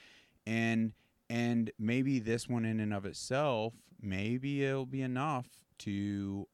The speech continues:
identify that first dot for some, or maybe it's just the beginning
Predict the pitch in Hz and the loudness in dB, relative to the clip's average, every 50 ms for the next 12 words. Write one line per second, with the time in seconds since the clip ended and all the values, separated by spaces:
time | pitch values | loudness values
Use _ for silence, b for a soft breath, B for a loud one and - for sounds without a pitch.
0 | - - - 101 98 95 95 101 107 113 120 127 131 123 - - 101 98 98 98 | -16 -12 -8 -6 -6 -6 -6 -6 -6 -6 -4 -4 -6 -6 -6 -4 -2 -2 0 0
1 | 92 95 92 - - - 98 98 95 95 - - 92 90 90 92 92 - - - | -2 -2 -4 -4 -6 -6 -6 -6 -6 -8 -8 -6 -4 -2 0 -2 -2 -4 -6 -8
2 | 95 95 - - - 90 90 90 92 107 - - 107 113 120 131 123 101 95 92 | -8 -8 -8 -8 -8 -6 -6 -6 -6 -8 -8 -6 -4 -2 -2 -2 -2 -2 -2 -4
3 | 90 92 92 95 95 95 104 113 - - - 98 98 92 - - - - - - | -4 -6 -6 -6 -6 -4 -4 -4 -6 -6 -6 -6 -6 -6 -6 -10 -14 -14 -10 -6
4 | - 104 95 98 - - _ - 101 95 98 98 92 98 98 104 107 113 139 143 | -4 -4 -4 -4 -6 -10 _ -12 -12 -10 -8 -10 -10 -8 -6 -4 -2 -2 0 0
5 | 120 101 98 104 113 | -2 -2 -2 -4 -6